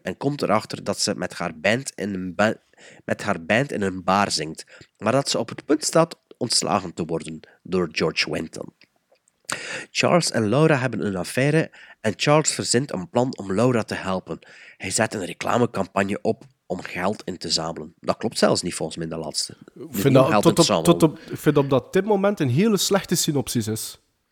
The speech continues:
Speaker 1: Eh, dat vind ik niet eigenlijk, maar, eh,
Speaker 2: Ik
Speaker 1: Maarten,
Speaker 2: vind
Speaker 1: doe
Speaker 2: dat
Speaker 1: maar
Speaker 2: er,
Speaker 1: uw synopsis.
Speaker 2: ik vind dat er heel veel verteld wordt al, en dat is ook zo'n beetje een pet peeve van u, dat is één.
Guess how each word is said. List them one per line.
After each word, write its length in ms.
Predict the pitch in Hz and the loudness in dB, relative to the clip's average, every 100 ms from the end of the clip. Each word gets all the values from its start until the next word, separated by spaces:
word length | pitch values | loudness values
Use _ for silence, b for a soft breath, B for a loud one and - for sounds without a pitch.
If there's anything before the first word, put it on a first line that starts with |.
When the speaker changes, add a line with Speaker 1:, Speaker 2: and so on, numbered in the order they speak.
| _ _ _ _ _ _ | _ _ _ _ _ _
Speaker 1:
Eh, 380 | 107 101 98 95 95 | 2 4 4 2 2
dat 160 | 101 | 0
vind 140 | - 127 | -2 -6
ik 180 | - - | -4 -4
niet 180 | 117 | -2
eigenlijk, 480 | 139 160 190 - - - | 0 2 0 -4 -14 -10
maar, 220 | 101 98 | -8 -4
eh, 60 | |
Speaker 2:
Ik 60 | 95 | 0
Speaker 1:
Maarten, 160 | 98 131 | 2 2
Speaker 2:
vind 20 | |
Speaker 1:
doe 80 | 151 | 4
Speaker 2:
dat 80 | 151 | 4
Speaker 1:
maar 80 | 127 | 2
Speaker 2:
er, 60 | |
Speaker 1:
uw 40 | - | 2
synopsis. 320 | 131 156 170 | 0 2 4
Speaker 2:
ik 60 | |
vind 120 | 254 202 | 4 2
dat 120 | 185 | 2
er 120 | 156 | 4
heel 240 | 127 214 | 4 4
veel 180 | 220 240 | 4 2
verteld 400 | 180 - 135 160 | 0 0 0 2
wordt 220 | 202 202 | 0 0
al, 200 | 220 240 | 2 4
en 80 | 160 | 4
dat 120 | 135 | 4
is 60 | 131 | 4
ook 160 | 151 147 | 2 2
zo'n 120 | 139 | 2
beetje 180 | 131 123 | 4 0
een 100 | 110 | 2
pet 220 | 131 - | 0 2
peeve 200 | 135 131 | 2 2
van 160 | 110 117 | 2 2
u, 140 | 220 | 2
dat 120 | 143 | 2
is 100 | - - 143 | -2 0 2
één. 160 | 220 | 0